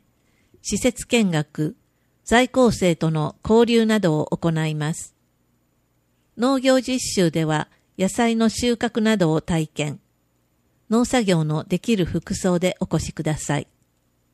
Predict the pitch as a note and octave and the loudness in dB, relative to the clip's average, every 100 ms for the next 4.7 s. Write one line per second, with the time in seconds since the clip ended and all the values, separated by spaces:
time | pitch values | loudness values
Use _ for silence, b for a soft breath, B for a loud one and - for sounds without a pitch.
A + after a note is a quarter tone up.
0 | _ _ _ _ _ _ _ _ _ _ | _ _ _ _ _ _ _ _ _ _
1 | - B3 A#3+ A3+ G3+ - _ G3+ F#3+ - | 2 4 6 4 0 -4 _ 2 2 -2
2 | _ E3+ D#3+ - _ - - G3+ F#3 F3+ | _ -4 -2 -6 _ -14 0 0 2 -2
3 | - D#3+ - _ _ _ _ _ _ _ | -2 -4 -4 _ _ _ _ _ _ _
4 | _ _ G3+ F#3+ G#3 F#3+ | _ _ -2 0 0 0